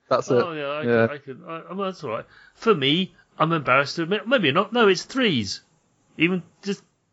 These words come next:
Speaker 2: just, oh, I don't know. I'll just play threes for a bit. It'll be fine.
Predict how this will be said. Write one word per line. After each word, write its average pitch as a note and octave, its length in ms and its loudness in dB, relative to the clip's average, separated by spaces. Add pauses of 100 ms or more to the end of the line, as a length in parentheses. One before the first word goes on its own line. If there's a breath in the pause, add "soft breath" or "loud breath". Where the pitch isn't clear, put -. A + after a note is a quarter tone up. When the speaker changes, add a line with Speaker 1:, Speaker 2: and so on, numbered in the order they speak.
(800)
Speaker 2:
just, - 360 -18
oh, D#3 260 4
I B2 40 -10
don't C#3 120 2
know. A2 120 4
I'll A#2 60 2
just B2 160 -8
play A#2 180 -2
threes A2+ 420 -4
for G2 120 -8
a F2+ 40 -6
bit. F2+ 260 -8 (140)
It'll - 140 -12
be G#2 80 -14
fine. F#2+ 420 -6